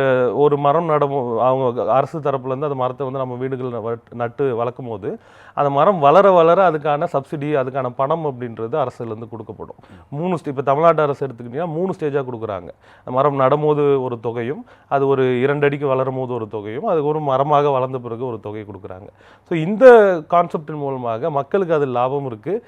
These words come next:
அது மரத்தினாலும் மக்களுக்கு பயன் இருக்கு அப்படின்னும் போது, மக்கள் இதை பயன்படுத்தி கொண்டு போதுமான அளவுக்கு அவர்களுடைய இடத்திலும், அ, அருகாமையில் இருக்கக்கூடிய பொது இடங்களிலும் இந்த மரத்தை நட்டு இந்த கம்யூனிட்டியாக அவர்கள் இதில் பயனடைய வேண்டும்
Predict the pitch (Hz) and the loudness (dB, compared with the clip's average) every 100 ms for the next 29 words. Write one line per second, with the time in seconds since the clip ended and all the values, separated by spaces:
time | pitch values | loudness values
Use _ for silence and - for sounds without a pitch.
0 | - - 139 120 120 - 220 202 208 196 | -16 -6 -4 2 2 4 6 8 8 6
1 | 156 170 151 139 135 143 147 123 135 135 | 0 -2 -6 -6 -6 -4 -4 -4 -4 -4
2 | 123 120 110 110 175 143 135 190 160 135 | -6 -8 -8 -8 -8 -8 -4 -4 -2 -4
3 | 131 143 147 127 113 110 98 104 113 - | -6 -10 -12 -12 -10 -12 -8 -8 -8 -12
4 | - _ - 175 208 185 160 131 123 113 | -20 _ 2 4 4 4 2 2 0 -2
5 | 101 110 113 - 120 131 131 120 117 110 | -6 -8 -6 -2 -2 -2 -4 -2 -2 -2
6 | 104 101 117 117 117 104 107 - _ _ | -4 -6 -8 -6 -6 -6 -8 -18 _ _
7 | - 110 110 120 147 156 151 135 123 120 | -4 -2 2 2 4 4 4 -2 -4 -6
8 | 117 113 139 165 143 127 107 98 107 151 | -6 -2 -2 0 -2 -2 -4 -6 -10 -14
9 | _ _ 131 120 131 156 165 139 123 120 | _ _ -6 -2 0 0 -4 -4 -4 -4
10 | 180 208 - 123 117 123 139 131 127 117 | -2 -2 -4 -8 -6 -6 -6 -6 -4 -4
11 | 147 160 131 113 110 104 113 113 117 120 | -2 -2 -2 -6 -8 -8 -10 -10 -8 -8
12 | 110 101 92 90 | -8 -8 -12 -16